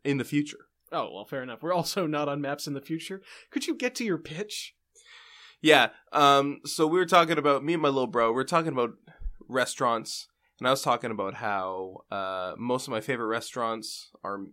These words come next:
Speaker 1: are meat-based.
Speaker 2: Yes,
Speaker 1: They
Speaker 2: most
Speaker 1: don't have
Speaker 2: people
Speaker 1: good
Speaker 2: enjoy meat.
Speaker 1: Yeah, they don't have good vegetarian options.
Speaker 2: Mm-hmm.
Speaker 1: My brother said, "Why don't you do a podcast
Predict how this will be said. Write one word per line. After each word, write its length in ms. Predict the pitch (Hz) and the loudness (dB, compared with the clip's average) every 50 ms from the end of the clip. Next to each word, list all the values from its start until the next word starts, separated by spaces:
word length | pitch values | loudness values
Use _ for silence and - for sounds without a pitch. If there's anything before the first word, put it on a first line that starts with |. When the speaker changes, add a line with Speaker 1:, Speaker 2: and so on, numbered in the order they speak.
| _ _ - | _ _ -8
Speaker 1:
are 220 | 104 107 101 104 | -6 -4 -4 -4
meat-based. 960 | 104 107 117 135 143 147 - - _ - 135 139 147 147 - - - - - _ | -6 -6 -6 -6 -6 -6 -10 -8 _ -2 -2 -2 -2 -6 -8 -12 -12 -14 -12 _
Speaker 2:
Yes, 320 | 165 147 85 82 - - - | -8 -8 -8 -8 -12 -12 -8
Speaker 1:
They 100 | 147 - | -6 -4
Speaker 2:
most 40 | 123 | -4
Speaker 1:
don't 80 | 127 127 | -4 -4
have 140 | 127 139 123 | -4 -4 -6
Speaker 2:
people 120 | 127 131 123 | -6 -6 -6
Speaker 1:
good 100 | 123 117 | -4 -4
Speaker 2:
enjoy 280 | 113 113 117 113 110 110 | -4 -6 -8 -10 -12 -14
meat. 260 | 110 107 104 - - _ _ _ _ _ _ - | -16 -18 -18 -20 -20 _ _ _ _ _ _ -4
Speaker 1:
Yeah, 320 | 113 110 107 98 90 - - _ _ _ _ | -2 0 2 2 0 -2 -6 _ _ _ _
they 80 | - 131 | 0 2
don't 140 | 131 127 127 | 2 2 2
have 240 | 131 123 104 107 | 0 -4 -4 -4
good 220 | - 127 113 104 95 | -4 -4 -4 -2 -2
vegetarian 680 | 113 110 104 101 101 - - 123 113 110 107 107 104 - - | -2 -4 -2 -4 -6 -6 -4 -2 -2 -2 -2 -2 -4 -4 -4
options. 640 | - 120 131 - - - 170 170 190 220 - - - 135 | -4 -4 -4 -6 -10 -10 -10 -10 -12 -12 -14 -14 -14 -14
Speaker 2:
Mm-hmm. 260 | 135 131 131 135 170 - - | -14 -14 -12 -14 -14 -14 -14
Speaker 1:
My 180 | - - 110 | -12 -12 -10
brother 480 | 107 107 117 139 156 214 214 202 120 117 | -10 -6 -2 0 0 0 0 -2 -4 -6
said, 520 | - - - - 90 87 85 78 - 143 - _ _ _ _ | -6 -8 -10 -10 -10 -10 -12 -12 -14 -20 -20 _ _ _ _
"Why 400 | - - - - - - 180 240 | -14 -10 -10 -6 -2 0 2 2
don't 200 | 302 302 220 165 | 2 0 -4 -8
you 140 | 151 185 208 | -8 -8 -8
do 120 | - 190 156 - | -4 -4 -4 -4
a 40 | |
podcast 720 | - - - - - - - - 69 73 - - - - - | -4 -6 -8 -8 -8 -10 -12 -12 -12 -12 -12 -14 -16 -16 -18